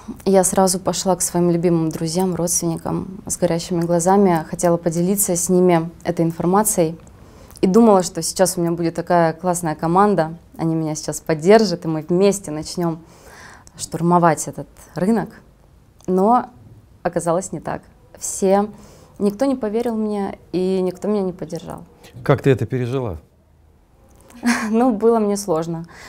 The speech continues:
Speaker 1: Пережила я это болезненно, очень болезненно, потому что я надеялась на этих людей, но так произошло, что они,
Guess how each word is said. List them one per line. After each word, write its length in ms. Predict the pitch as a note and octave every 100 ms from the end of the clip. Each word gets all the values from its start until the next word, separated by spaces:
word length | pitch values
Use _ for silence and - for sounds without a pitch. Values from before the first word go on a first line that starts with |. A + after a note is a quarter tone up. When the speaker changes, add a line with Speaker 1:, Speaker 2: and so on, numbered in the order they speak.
| - -
Speaker 1:
Пережила 420 | G3 F#3 F#3+ G#3
я 160 | A3
это 420 | F#3+ - F#3 F3+ F3
болезненно, 640 | E3+ F3+ D#3+ E3 E3+ F#3+ G3+ - - - - -
очень 380 | - E3 D#3 F#3+
болезненно, 420 | F#3+ G#3 G3+ F#3+
потому 320 | F3 F3 F#3+ G3
что 180 | -
я 280 | F3 F3 E3
надеялась 560 | D#3+ D#3 F3 C#4 C#4+ C4
на 60 |
этих 280 | G3 F#3+ -
людей, 380 | F#3+ F#3 F#3+ F#3
но 600 | F3 F#3 G#3 A3 G#3 - - -
так 180 | F#3 F3+
произошло, 460 | F3 F3+ F3 G3+
что 300 | G#3+ - F3
они, 360 | F3 E3+ F#3